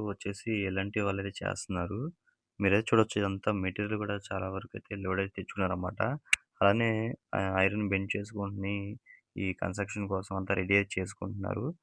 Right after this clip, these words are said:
అలానే ఈ టవర్ ఫైవ్కి ఈ త్రీ ఫోర్ దగ్గరగా ఎవరికి ఇబ్బంది లేకోకుండా అయితే వీళ్ళు సైడ్ అయితే, ఆ, గోడలాగా అయితే కట్టుకుంటున్నారు. మీరే చూడండి.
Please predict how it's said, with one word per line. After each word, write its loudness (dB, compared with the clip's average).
అలానే 4
ఈ 0
టవర్ 4
ఫైవ్కి 0
ఈ 0
త్రీ 4
ఫోర్ 2
దగ్గరగా 0
ఎవరికి 2
ఇబ్బంది -2
లేకోకుండా 0
అయితే -2
వీళ్ళు -2
సైడ్ 2
అయితే, 2
ఆ, 0
గోడలాగా 6
అయితే 2
కట్టుకుంటున్నారు. 2
మీరే 0
చూడండి. -2